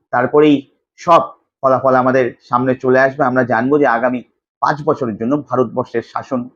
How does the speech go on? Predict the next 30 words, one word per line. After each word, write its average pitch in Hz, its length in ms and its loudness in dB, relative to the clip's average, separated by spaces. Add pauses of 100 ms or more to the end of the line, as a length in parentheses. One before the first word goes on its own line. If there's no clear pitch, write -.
(340)
কে 143 120 4
বা 127 160 0
কারা 113 260 -2 (260)
করতে 113 280 -4
চলেছে। - 360 -10 (1120)
শাসন 240 400 2
যেই 202 220 6
করুক, 110 220 -6 (580)
তবে 147 160 2
চারশোটা 202 560 -2
আসন 165 340 -2 (500)
পাবে 143 260 0
না 170 100 2
বিজেপি, 127 480 -4 (280)
এতে 139 180 0
কোনো 127 200 -4
সন্দেহ 98 460 -10
নেই। - 140 -18 (920)
উনিশশো 175 380 2
চুরাশি 190 360 2
সাল, 131 280 0 (680)
ইন্দিরা 165 360 4
গান্ধী 143 420 2 (180)
দেহরক্ষীদের 143 580 2
হাতে 143 180 -2
খুন 143 240 -4
হলেন 123 240 -2
তার 117 140 0
নিজ 117 180 -2
বাসভবনে। 101 640 -6